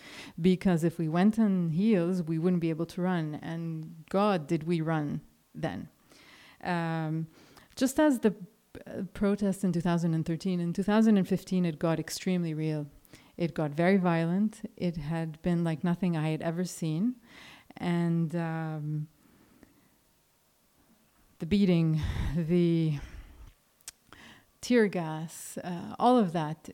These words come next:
you see it, and there is no way that you can leave from that without being impacted. And it impacts not only your point of view as a citizen, but also your writing. And, uh, you're not the same after that.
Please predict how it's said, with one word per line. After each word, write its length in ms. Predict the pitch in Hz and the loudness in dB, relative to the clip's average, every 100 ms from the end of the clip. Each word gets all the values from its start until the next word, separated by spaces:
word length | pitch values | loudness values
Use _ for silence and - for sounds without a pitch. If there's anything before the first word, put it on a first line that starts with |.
| _ | _
you 300 | 214 170 190 | -8 -2 0
see 320 | 175 - 240 | 0 0 2
it, 180 | 220 202 - | 2 0 -4
and 400 | 185 180 175 175 | 0 2 2 0
there 300 | - 185 180 | 0 2 2
is 320 | 185 190 165 | 4 2 2
no 200 | 196 214 | 4 6
way 240 | 220 208 196 | 6 4 2
that 240 | 170 - | 0 -2
you 60 | 190 | -2
can 240 | 202 185 | 2 2
leave 540 | 165 170 165 165 160 - _ _ _ _ | 2 2 2 0 -6 -18 _ _ _ _
from 380 | - - 202 190 | -20 -2 2 4
that 340 | 180 156 156 175 | 4 2 0 0
without 400 | 170 175 165 156 | 2 2 2 -2
being 240 | 170 165 | -2 -2
impacted. 600 | 160 165 160 147 - 160 | -2 -2 -2 -6 -8 -8
And 160 | 170 170 | -4 -4
it 100 | 160 | -4
impacts 720 | 175 180 185 180 - - - _ - | -2 -2 -2 -4 -12 -18 -18 _ -6
not 140 | 302 | -4
only 220 | 311 277 | 0 0
your 120 | 196 170 | 0 -2
point 300 | - 180 160 | -2 -2 -2
of 60 | |
view 480 | 151 175 208 185 202 | -2 2 4 6 2
as 180 | - 151 | -2 -6
a 60 | |
citizen, 460 | 156 - 175 185 214 | -8 -6 -4 -2 -2
but 180 | 190 190 | -2 -2
also 300 | 196 208 202 | 0 0 0
your 160 | 180 156 | -4 -2
writing. 400 | 143 - - 175 - - - - - | -6 -8 -10 -12 -14 -20 -20 -20 -10
And, 540 | - 175 170 170 170 | -2 0 0 0 -2
uh, 680 | 175 170 165 165 165 160 160 151 151 _ _ _ _ _ _ _ _ _ _ _ _ | -2 -2 -2 -4 -4 -4 -6 -8 -14 _ _ _ _ _ _ _ _ _ _ _ _
you're 140 | 180 | -6
not 140 | 170 170 | -4 -6
the 60 | |
same 220 | 196 190 185 | -4 -2 0
after 300 | 185 - 185 | 0 0 0
that. 360 | 156 277 - | 0 -4 -8